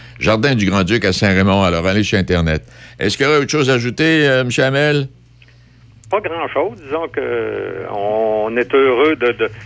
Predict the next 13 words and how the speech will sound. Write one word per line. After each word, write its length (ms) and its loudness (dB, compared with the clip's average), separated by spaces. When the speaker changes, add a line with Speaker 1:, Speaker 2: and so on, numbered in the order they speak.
Speaker 2:
de 100 0
pouvoir 360 0
vous 160 -2
parler. 420 -2
Speaker 1:
Ben, 160 -6
ça 180 -4
fait 120 -2
plaisir. 640 -2
De, 180 -2
de, 160 -4
de, 200 -6
de, 120 -10
faut, 320 -4